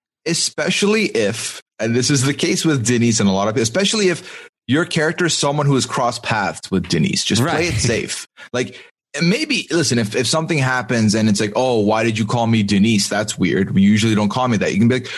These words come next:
Speaker 1: "Well, it's been such a long time." You can waffle that bit. But if you make a whole new nickname out of nowhere, it's like, eh, that's not good. I don't like that. It's like if I came on first time meeting you and I'm like, "All right, Tara, what you got for us?" Like,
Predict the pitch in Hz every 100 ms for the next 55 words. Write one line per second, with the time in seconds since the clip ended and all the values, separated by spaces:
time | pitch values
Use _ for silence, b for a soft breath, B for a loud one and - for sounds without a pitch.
0 | B 175 170 208 196 190 185 156 151 156
1 | 143 139 156 185 208 180 185 208 202 139
2 | 139 127 98 101 - B 156 165 220 349
3 | 381 226 196 196 170 170 165 190 170 165
4 | 131 135 151 175 170 156 156 139 - -
5 | 160 180 185 185 180 175 165 143 127 117
6 | 107 92 - - 123 123 71 - - -
7 | - B 190 214 226 262 269 247 233 202
8 | 185 156 185 175 190 170 165 165 160 160
9 | 156 147 165 175 110 - 123 113 113 135
10 | 139 135 104 - 101 82 - 135